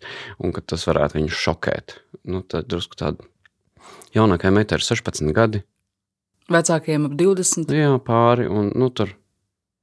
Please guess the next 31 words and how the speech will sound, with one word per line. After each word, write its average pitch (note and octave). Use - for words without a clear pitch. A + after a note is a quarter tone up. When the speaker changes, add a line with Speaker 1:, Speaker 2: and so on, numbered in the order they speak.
Speaker 1:
viņi A2
man A2
var D2
izstāstīt, -
kā -
vajadzētu E2+
<laughs> -
šādā F#2+
situācijā D#2+
rīkoties. -
Bet, G#2+
nu, D#3
ir E3+
labi, F3+
tā, -
labi, C#3
ziniet, B2+
kas -
ir, D#2+
eh, F2
tas, -
ka, E2
mm, D#2
ā, D#2
mm, F#2
patīk G#2
viņiem D#2+
datorspēles D3
un, G#2
un, G2+
un, G2